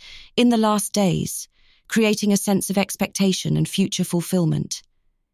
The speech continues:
In summary, Sailhamer's interpretation reveals a dual thematic structure in the Pentateuch, a critical examination of Israel's lack of faith,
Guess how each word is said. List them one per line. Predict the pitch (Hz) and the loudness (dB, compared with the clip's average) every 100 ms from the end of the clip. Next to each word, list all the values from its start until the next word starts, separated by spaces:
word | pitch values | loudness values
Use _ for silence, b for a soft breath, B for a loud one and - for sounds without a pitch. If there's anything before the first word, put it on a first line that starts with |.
| _ - | _ 0
In | 247 | 0
summary, | - 285 240 151 151 - b b | 2 2 4 2 -2 -6 b b
Sailhamer's | - 226 226 214 208 202 | -4 0 0 2 2 2
interpretation | 196 180 196 - 180 190 180 - 156 | 0 0 -2 -2 -4 0 -2 -2 -2
reveals | 165 165 180 175 | 0 0 0 0
a | 180 | -2
dual | 202 208 202 | 0 0 0
thematic | 196 185 196 - 185 | 2 2 2 -2 -6
structure | - - 143 - 139 | -6 -4 -4 -2 -2
in | 143 | 0
the | 143 | 0
Pentateuch, | - 147 - - 139 127 - - B B B 196 | 0 -2 -4 -4 -2 -2 -4 -14 B B B -4
a | |
critical | 196 262 - 233 214 | 0 0 0 0 0
examination | 196 202 190 196 185 175 170 | 0 2 4 4 4 2 0
of | 160 | 2
Israel's | 185 - 190 190 | 2 2 0 2
lack | 190 180 - | 0 0 -2
of | 190 | -4
faith, | - 196 135 - | 0 0 0 -6